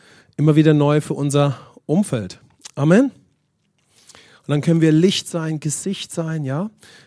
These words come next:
wie es in Epheser zwei, neunzehn bis zweiundzwanzig heißt. „So seid ihr nun nicht mehr Fremdlinge, ohne Bürgerrecht und Gäste, sondern Mitbürger der Heiligen und Gottes Hausgenossen.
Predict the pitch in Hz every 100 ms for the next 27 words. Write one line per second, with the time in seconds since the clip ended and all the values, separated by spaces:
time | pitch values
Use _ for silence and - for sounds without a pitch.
0 | _ 143 160 - 147 160 156 151 - 143
1 | 156 156 156 - 147 143 - 147 151 -
2 | 147 151 151 135 104 95 - 135 - 185
3 | 226 196 185 175 196 175 156 - 160 180
4 | 127 120 165 - - 165 233 160 175 165
5 | 151 - 135 135 156 - 123 156 _ -
6 | - _ - 143 160 151 147 147 165 277
7 | - 220 214 202 185 160 160 160 151 143
8 | 139 139 131 156 156 - 139 135 - 117
9 | 110 113